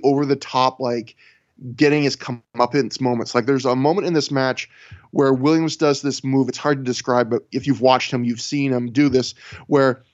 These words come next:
someone has, like, Williams in a hold, and, uh, Williams brings his, his, like, foot up and catches the guy's arms that are applying the hold and just kinda uses his weight to bring the guy into a headlock. And so it takes a few seconds. And so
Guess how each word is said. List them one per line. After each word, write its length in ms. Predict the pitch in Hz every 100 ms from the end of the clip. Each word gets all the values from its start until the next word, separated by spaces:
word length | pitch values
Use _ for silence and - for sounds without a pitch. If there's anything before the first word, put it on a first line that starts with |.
| -
someone 320 | - 170 165
has, 200 | 160 156
like, 100 | 147 123
Williams 540 | 131 139 143 139 131
in 160 | 135 123
a 60 |
hold, 580 | 110 - 135 143 151 151 - _ _ -
and, 220 | 135 123
uh, 340 | 123 120 120 117 - - -
Williams 420 | 135 147 160 143
brings 340 | 113 147 147 131
his, 200 | 123 110 107
his, 180 | 127 110
like, 160 | 113 -
foot 280 | - 147
up 200 | 156 185
and 120 | 139 123
catches 320 | 143 135 143
the 80 | 139
guy's 240 | 127 123
arms 340 | - 120 131 139
that 120 | 131
are 100 | 120
applying 360 | 113 123 123 123
the 40 |
hold 240 | - 127
and 80 | 139
just 120 | 135 135
kinda 260 | 160 127 - - - _ _
uses 400 | - 139 180 180
his 140 | 170 135
weight 440 | 120 131 151 -
to 80 | 147
bring 340 | 110 127 143
the 100 | 139
guy 340 | 131 127 123 127
into 360 | 127 127 127
a 60 | 113
headlock. 640 | 104 123 131 139 151 - - - - 180 -
And 340 | 143 139 135
so 300 | - 170 147
it 120 | 156
takes 280 | - 240 -
a 80 | 175
few 180 | - 160
seconds. 440 | - 160 151 135
And 120 | 143
so 360 | 131 156 135